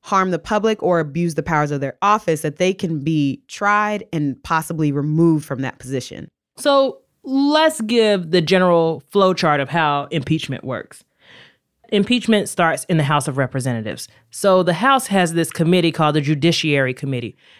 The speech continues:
Speaker 2: And if impeachment is pursued, the House tells the Judiciary Committee to review all the evidence and see if there's sufficient grounds to impeach.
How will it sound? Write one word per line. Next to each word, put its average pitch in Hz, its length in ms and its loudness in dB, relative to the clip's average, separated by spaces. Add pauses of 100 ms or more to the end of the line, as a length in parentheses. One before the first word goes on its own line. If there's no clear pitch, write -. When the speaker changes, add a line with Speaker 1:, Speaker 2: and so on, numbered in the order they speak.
(160)
Speaker 2:
And 160 380 0 (120)
if 180 280 0
impeachment 196 560 0
is 151 160 0
pursued, 233 640 0
the 175 140 -2
House 214 280 0
tells 175 280 0
the 156 80 0
Judiciary 180 760 2
Committee 147 480 0
to 139 540 0 (400)
review 143 400 -2
all 214 100 2
the 190 120 -2
evidence 147 420 0
and 143 80 0
see 156 160 2
if 143 100 0
there's 147 200 0
sufficient 147 500 -4
grounds 127 460 0
to 139 180 -2
impeach. - 520 -8